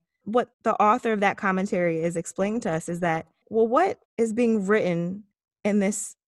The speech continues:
section of Matthew is sure words from Jesus that are perhaps hyperbole, right? But are meant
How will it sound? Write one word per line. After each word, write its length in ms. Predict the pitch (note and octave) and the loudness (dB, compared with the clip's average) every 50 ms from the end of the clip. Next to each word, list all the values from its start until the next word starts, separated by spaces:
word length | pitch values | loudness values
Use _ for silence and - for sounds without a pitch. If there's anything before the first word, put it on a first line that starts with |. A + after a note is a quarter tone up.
| _ _ _ _ _ _ | _ _ _ _ _ _
section 440 | - - A#3 A3+ A3+ - A#3+ G#3 | -6 -4 -2 -2 -2 -2 -4 -4
of 80 | G3 F3 | -2 -2
Matthew 760 | F3 E3 E3 E3+ F#3 G#3+ - - F3+ E3 D#3 D#3 D#3+ D#3+ F3 - _ _ _ | -2 -2 -2 -2 -2 -4 -4 -6 -6 -4 -4 -4 -4 -6 -6 -10 _ _ _
is 160 | - A3+ A3 | 0 0 0
sure 840 | - - - - E4+ F4+ D4+ A3 G3 F3+ E3+ E3+ E3 E3+ F3 F#3+ - _ _ | 0 -4 -6 -4 -2 0 0 2 2 2 0 0 -2 -2 -4 -6 -8 _ _
words 560 | - G#3 G#3 A#3+ C4 C4+ C#4 C#4+ B3+ - - | -10 -2 0 2 2 4 2 0 -2 -6 -12
from 460 | - - - - - - B3 A#3 A3+ G3+ | -18 -20 -20 -20 -8 -4 0 0 0 0
Jesus 400 | G#3+ G#3+ G#3+ G#3+ - G#3 G#3 - | 0 0 -2 0 -2 -4 -2 -2
that 220 | G3+ G3 - - _ | -4 -6 -6 -6 _
are 120 | - G#3+ - | -6 -6 -6
perhaps 640 | - - G3 G3+ A3 A#3+ G3+ - - - - - - _ _ _ _ - | -6 -6 -6 -4 -4 -6 -6 -6 -10 -16 -20 -20 -20 _ _ _ _ -14
hyperbole, 920 | - - G3 F#3 F3 - - B3 B3+ A3 G3+ E3+ D#3 D3+ C#3+ - - G#3 - _ _ _ _ _ _ _ _ - | -4 -2 -2 -2 -2 -2 -2 -2 -2 0 -2 -2 -4 -4 -6 -8 -10 -14 -16 _ _ _ _ _ _ _ _ -4
right? 400 | G3 F#3+ F3+ F3 F3 F3 - - _ _ _ _ _ _ _ _ _ _ _ _ | 0 2 2 2 2 0 -2 -6 _ _ _ _ _ _ _ _ _ _ _ _
But 120 | - A#3+ A#3+ | 0 2 4
are 140 | G#3+ G#3 G#3 | 4 4 4
meant 540 | G#3 G3 G3+ G#3 G#3 G3+ G3 - - _ | 4 2 4 4 2 2 0 -4 -8 _